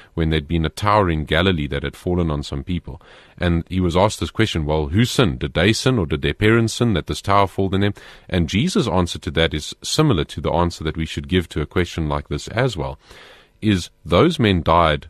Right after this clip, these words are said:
not because they specifically deserved that. All of us have deserved death because all of us have sinned. So therefore, live in repentance before God.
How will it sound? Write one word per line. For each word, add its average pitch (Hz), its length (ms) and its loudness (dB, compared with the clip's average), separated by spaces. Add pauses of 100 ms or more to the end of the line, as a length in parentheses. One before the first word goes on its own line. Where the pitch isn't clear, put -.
not 92 180 0
because 101 320 0
they 82 140 4
specifically - 680 -4
deserved 78 460 -2
that. - 240 -8 (400)
All 139 220 6
of 92 100 4
us 80 160 2
have 71 160 -6
deserved 76 440 -2
death - 340 -6 (200)
because 85 360 -2 (220)
all 110 200 6
of 73 100 0
us 71 340 -4
have 85 200 -4
sinned. 73 380 -2 (420)
So 117 280 4
therefore, 85 480 2
live 87 240 2
in 85 140 2
repentance 80 560 -4
before 71 360 -8
God. 71 300 -4